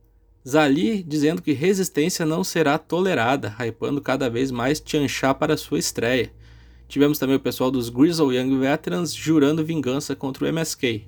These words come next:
que na semana passada passou o carro em cima deles.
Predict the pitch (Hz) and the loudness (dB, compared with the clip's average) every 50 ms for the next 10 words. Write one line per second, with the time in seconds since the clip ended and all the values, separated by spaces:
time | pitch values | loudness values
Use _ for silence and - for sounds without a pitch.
0 | - - - - - 113 117 117 - - 131 131 135 143 - 156 151 151 - 151 | -18 -20 -12 -8 -4 -2 -2 -2 -2 0 0 0 0 0 2 2 2 2 2 0
1 | 151 165 170 - 180 170 - - 175 190 208 - - 135 131 143 147 147 - - | 0 0 0 0 -2 -2 -2 0 -2 -2 0 2 2 2 4 4 2 0 0 -2
2 | 175 190 180 139 - - - - - - | -2 0 0 0 0 -2 -4 -10 -10 -12